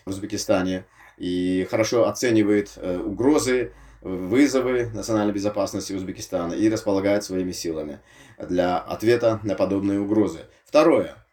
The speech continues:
Узбекистан, э, не может вступить в О Д К Б ещё и по другой причине, что согласно законодательству Узбекистана, в частности,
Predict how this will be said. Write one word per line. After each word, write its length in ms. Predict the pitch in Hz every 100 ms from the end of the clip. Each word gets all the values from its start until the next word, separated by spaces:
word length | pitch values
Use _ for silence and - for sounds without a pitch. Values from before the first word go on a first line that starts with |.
| _ _
Узбекистан, 840 | - 101 131 151 139 151 151 143 104
э, 320 | 107 110 113
не 180 | 110 131
может 300 | 165 - -
вступить 360 | 120 127 110
в 60 | 113
О 60 |
Д 120 | 113 113
К 120 | 120
Б 280 | 135 139 - _ _ -
ещё 280 | 104 135
и 60 | 123
по 140 | 113
другой 460 | 107 104 113 120 117 -
причине, 600 | 104 - 156 156 151 151 - _ _
что 480 | - - 113 110 -
согласно 460 | - 110 127 123 117
законодательству 720 | 107 117 113 160 180 117 110
Узбекистана, 680 | 101 95 107 - 101 92 90
в 40 |
частности, 640 | - - 107 101 101 90